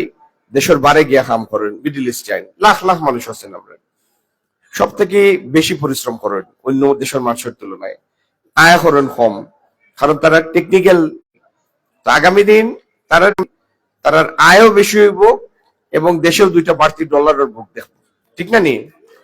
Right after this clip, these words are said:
আর এই সিলেট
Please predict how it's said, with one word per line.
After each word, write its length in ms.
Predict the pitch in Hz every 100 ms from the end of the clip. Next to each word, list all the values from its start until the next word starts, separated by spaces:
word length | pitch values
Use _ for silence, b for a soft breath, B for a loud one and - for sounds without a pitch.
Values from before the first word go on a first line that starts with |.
| _ _ _ _ _ _ - _ - - - _ - - _ _ _ _ _ _ _ _ _ _ - _ _ _ _ _
আর 220 | 123 139 147 - _ _
এই 120 | 165 180 -
সিলেট 440 | - 214 240 202